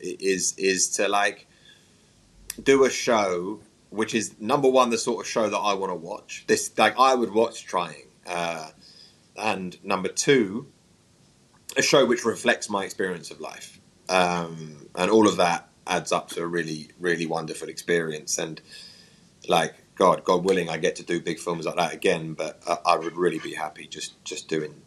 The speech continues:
just doing this show for, for, for the foreseeable future, 'cause I, I, I love it, man. I love it.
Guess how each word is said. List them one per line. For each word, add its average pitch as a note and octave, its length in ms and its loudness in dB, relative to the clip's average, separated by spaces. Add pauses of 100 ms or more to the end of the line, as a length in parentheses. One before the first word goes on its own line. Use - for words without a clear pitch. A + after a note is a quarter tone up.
just - 180 -8
doing D#2 340 -2 (880)
this F2+ 140 6
show D2+ 460 0 (580)
for, D#2 380 -4 (100)
for, D#2+ 260 -4
for - 280 -4
the D2+ 240 -6
foreseeable D#2+ 480 -4
future, D#2 340 -8
'cause D#2 320 -4
I, D2 200 -6
I, D#2+ 200 2 (100)
I E2+ 80 2
love E2 240 4
it, - 120 -12
man. - 200 -14 (160)
I D#2 80 -4
love D#2 200 -2
it. - 100 -6